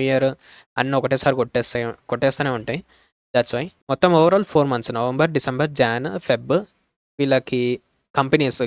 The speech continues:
గేమింగ్ డెవలపింగ్, గేమ్ కంపెనీస్కి అన్నిటికీ చాలా పెద్దది. So అట్లా ఆ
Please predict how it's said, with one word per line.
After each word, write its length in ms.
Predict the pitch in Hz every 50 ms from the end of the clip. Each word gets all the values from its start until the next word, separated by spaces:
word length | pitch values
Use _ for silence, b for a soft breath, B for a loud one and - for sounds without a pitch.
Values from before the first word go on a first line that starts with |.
| 131 131
గేమింగ్ 280 | 127 127 131 135 135 131 127
డెవలపింగ్, 400 | 120 123 117 - - - _ - 131 135 135
గేమ్ 200 | 131 131 131 135 - -
కంపెనీస్కి 400 | 123 123 135 127 120 117 - - 120
అన్నిటికీ 300 | 120 123 120 - - 170 - 143
చాలా 140 | 120 120 - 120
పెద్దది. 280 | 110 113 117 113 107 - _ _ _ _ _ _ _ _ _ _ _ _
So 60 | - 147 131 127
అట్లా 160 | - 127 120 - _ _ _ _ _ _ _ _ -
ఆ 20 | 143